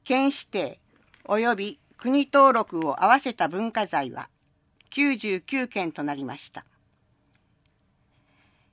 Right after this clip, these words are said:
一月二十六日は文化財防火デー。昭和二十四年一月二十六日に法隆寺金堂壁画が焼損したことから、毎年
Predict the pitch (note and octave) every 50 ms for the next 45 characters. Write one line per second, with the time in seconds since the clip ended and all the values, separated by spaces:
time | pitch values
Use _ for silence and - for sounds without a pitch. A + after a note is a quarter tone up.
0 | _ - G3+ G3+ - C4 D4+ D4+ D4+ D4 C#4+ C#4+ C#4+ D4 C#4+ B3 B3+ A3+ F#3+ F3
1 | E3 - - G3+ G3+ G3 F#3+ - F3 D#3+ C#3 D3 D3 _ _ _ _ _ _ _
2 | _ - G3+ B3 C4+ C#4+ C#4 C#4 C4 A#3 - F#3+ E3 C#3+ B2 - F3 G3 A3+ A3+
3 | - G#3+ F#3 C3+ A#2 - - - _ _ _ _ _ _ _ _ _ _ _ _
4 | _ _ _ _ _ _ _ _ _ - - - C4+ C#4 C4+ C#4 C4+ C4+ C#4 C#4
5 | A#3+ B3+ A#3 G#3 F#3 F3+ E3 E3 E3+ F3 F3 E3 - - - F#3+ - - C4+ C4+
6 | C4 C4+ - B3 A#3+ B3 C4+ C4+ A3+ - G3 F3 E3+ D#3 D#3 - - G#3 G3+ F3+
7 | - - F#3+ F#3 - - - _ _ _ _ _ _ _ _ _ _ - C#4 C#4+
8 | C#4 C4 B3 G#3 G#3 G3 F#3 E3+ - E3 D3 - - G3+ A#3 C4 C4+ A#3 B3+ B3+
9 | B3 B3 B3+ A#3+ - G#3 F#3 D#3 C3+ B2+ A#2 - - - - - - A#3+ C4 C#4+
10 | - C4 A#3+ A#3 A3+ - - A3 G3+ - G3 - - - D#3 C3+ - A#2+ - _
11 | _ _ _ _ _ _ _ _ _ _ _ - G3 G#3+ A#3+ B3+ B3+ - A#3 A#3+
12 | - - G#3+ G#3+ -